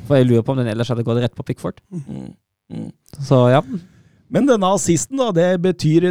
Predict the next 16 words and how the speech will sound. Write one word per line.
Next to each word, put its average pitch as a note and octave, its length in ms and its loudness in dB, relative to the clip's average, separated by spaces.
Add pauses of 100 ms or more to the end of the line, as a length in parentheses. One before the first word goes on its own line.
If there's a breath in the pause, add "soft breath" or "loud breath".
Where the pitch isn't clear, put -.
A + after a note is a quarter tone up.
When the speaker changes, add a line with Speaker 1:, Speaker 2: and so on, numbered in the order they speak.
Speaker 2:
det E3+ 160 0
femtiende D3+ 800 -4
målpoenget C#3 880 -4
i D3+ 140 0 (100)
Premier C#3+ 400 -2
League C3+ 320 -4
for C#3+ 240 -2
Bruno B2+ 400 -2
Fernandes C3 640 -4
på D3 160 -6
femtiåtte - 1040 -6
Premier F3+ 320 -2
League-matcher, D3 640 -4
og C#3 80 -2
det C#3 80 -4
er C#3+ 80 -8